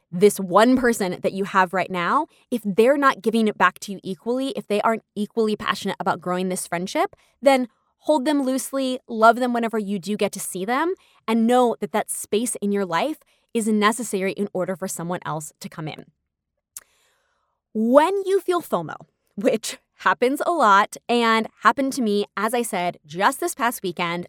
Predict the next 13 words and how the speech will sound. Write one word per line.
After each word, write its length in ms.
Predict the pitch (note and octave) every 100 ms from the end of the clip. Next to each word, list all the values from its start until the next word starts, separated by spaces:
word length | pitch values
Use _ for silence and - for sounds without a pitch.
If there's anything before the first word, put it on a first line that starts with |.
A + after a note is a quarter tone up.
| _
through 160 | A3 G#3+
listening 320 | G3+ G#3 G3+
to 60 |
these 200 | G3 G3
two 180 | - F#3+
other 160 | F3+ F3+
podcast 460 | E3 E3 C#3 C#3
episodes, 560 | A#2 D3+ - C#2 - - _ _ _ _ _ _ _ _ _ _ _ _
the 120 | C4+
most 340 | C#4 C4+ C#4 E4
important 340 | F#4+ F#4+ F4+
thing 360 | G3+ F3 E3+ E3
is 280 | G#3 G#3+ G3